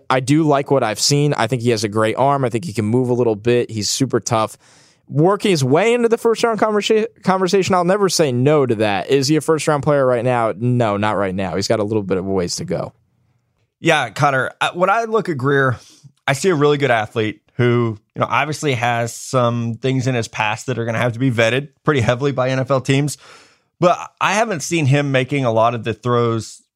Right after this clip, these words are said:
Speaker 2: You know, a big thing is throws from the pocket. And I, I think that's where he has to still prove himself. So I'm not ready to say that. I definitely wouldn't say he's a first round pick.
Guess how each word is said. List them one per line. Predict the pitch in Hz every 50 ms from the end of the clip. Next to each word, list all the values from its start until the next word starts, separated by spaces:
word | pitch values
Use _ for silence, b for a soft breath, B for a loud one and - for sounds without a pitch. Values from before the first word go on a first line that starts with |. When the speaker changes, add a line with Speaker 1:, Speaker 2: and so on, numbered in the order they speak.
| _ -
Speaker 2:
You | 131 131
know, | 131 135 131 131 131
a | 120
big | 107 147 147 139
thing | - 135 135
is | 131 120
throws | - - 127 120 -
from | - - 127 113 113 104
the | 98
pocket. | - - 85 - - - - - _ -
And | 98 101 98 98 98 98 98 95 - _ _ -
I, | 101 117 123 78 73 117
I | 120
think | 127 143 139 123
that's | 117 120 117 - -
where | 135 127
he | 104 110 120
has | 107 - 110 110 110 -
to | - - 113 107
still | - - 131 120 104
prove | - - - 135 143 156 135
himself. | 143 170 170 143 - 180 170 170 175 - - _ _ - - - - - _ _
So | _ - - 170 156 151 143 -
I'm | - 180 220
not | 220 196 143
ready | 156 156 147 147 139
to | 139 123
say | - - 135 131 127
that. | 117 120 110 - - _ _ _ _ _ _ _ -
I | 135 147 151
definitely | 135 185 214 208 208 175
wouldn't | 151 151 143 131
say | - 143 127
he's | 127 127 107
a | 113 98
first | - 120 107 - -
round | 104 87 85 -
pick. | - - - - - -